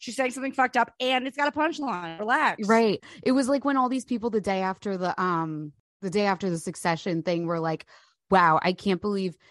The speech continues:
Speaker 2: Shiv would, like, turn her back on feminism." It's like, when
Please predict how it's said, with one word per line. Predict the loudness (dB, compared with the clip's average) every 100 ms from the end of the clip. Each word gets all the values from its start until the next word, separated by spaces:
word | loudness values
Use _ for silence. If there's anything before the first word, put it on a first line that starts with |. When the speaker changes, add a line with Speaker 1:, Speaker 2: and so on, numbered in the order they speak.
| _
Speaker 2:
Shiv | -14 -2 2 4 2 -2
would, | -6 -4 -2
like, | -2 -2
turn | -2 -2
her | 0
back | 2 2 2
on | -2
feminism." | -2 -2 0 -2 -4 -6
It's | -2
like, | -4
when | 0 0 0